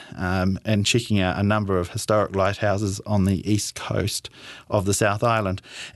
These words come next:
And then in approximately two months' time, we'll be doing the same type of tour in the North Island, um, basically travelling up the east coast of the North Island up to Castle Point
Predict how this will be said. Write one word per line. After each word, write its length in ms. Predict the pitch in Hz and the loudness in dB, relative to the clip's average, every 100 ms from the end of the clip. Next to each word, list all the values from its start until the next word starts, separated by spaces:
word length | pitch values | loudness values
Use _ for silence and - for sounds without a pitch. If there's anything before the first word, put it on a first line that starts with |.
| - | -2
And 220 | 143 143 | 0 4
then 340 | 147 147 147 127 - | 4 4 2 -2 -4
in 100 | 139 | -4
approximately 440 | 156 - 160 123 | -2 -4 -4 -2
two 220 | - 156 | 2 4
months' 260 | 143 107 - | 4 0 -2
time, 300 | 135 113 110 | 0 2 2
we'll 100 | 110 | 2
be 140 | 110 | 4
doing 240 | 113 110 107 | 4 4 2
the 60 | |
same 360 | 104 123 113 113 | 2 2 2 0
type 280 | 117 107 101 | 0 -2 -4
of 80 | 95 | -2
tour 380 | 117 104 95 - - | 0 2 2 -2 -2
in 120 | 95 | 0
the 80 | 92 | 4
North 280 | 135 143 117 | 4 2 0
Island, 340 | 104 101 95 - - - - - | 0 0 -2 -8 -18 -20 -20 -2
um, 460 | 101 95 92 98 | 0 2 2 2
basically 440 | 95 104 101 87 101 | 2 0 0 -2 0
travelling 500 | - 98 101 95 90 - | 0 2 2 2 0 -2
up 140 | 92 - | -4 -2
the 140 | - | 0
east 240 | 120 107 - | 2 0 -4
coast 440 | - 98 92 - - - - - - | 0 0 -2 -8 -20 -20 -20 -6 0
of 180 | 98 | 2
the 160 | 95 101 | 2 4
North 300 | 98 92 - | 4 2 2
Island 480 | 98 92 90 92 92 | 2 2 2 0 0
up 220 | 101 92 | -4 -4
to 520 | - - 95 90 95 92 - | -6 -2 2 2 2 0 -6
Castle 380 | - 104 98 90 | -4 -4 -2 -4
Point 400 | 90 107 101 - | -2 0 0 -2